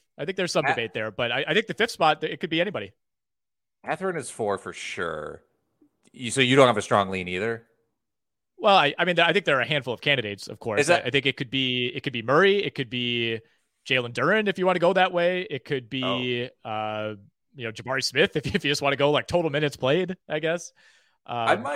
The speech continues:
Speaker 2: might
Speaker 1: Other than that, then you get into a bunch of guys who've just had flashes.
Speaker 2: Uh, maybe it's, I mean, it's probably, what, Keegan Murray versus Jaden Ivey.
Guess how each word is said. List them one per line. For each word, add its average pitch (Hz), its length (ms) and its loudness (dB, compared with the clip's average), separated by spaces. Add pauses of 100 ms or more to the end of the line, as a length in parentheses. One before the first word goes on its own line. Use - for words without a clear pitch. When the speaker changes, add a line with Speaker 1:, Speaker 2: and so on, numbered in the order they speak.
(120)
Speaker 2:
might 160 60 6
Speaker 1:
Other 196 120 4
than 208 80 4
that, 175 240 4
then 143 100 0
you 139 220 -8
get 151 140 2
into 156 180 0
a 127 40 2
bunch 139 220 0
of 135 60 -14
guys 135 200 2
who've 127 100 -10
just 131 140 -10
had 120 160 -6
flashes. - 500 -6 (920)
Speaker 2:
Uh, 165 320 0 (1300)
maybe 185 180 0
it's, - 140 -4 (120)
I 147 60 2
mean, 160 160 -6
it's 156 100 -4
probably, 233 240 2
what, 120 180 -2
Keegan 127 280 -4
Murray 110 240 -2
versus 101 340 -8
Jaden 90 280 -4
Ivey. 113 460 -6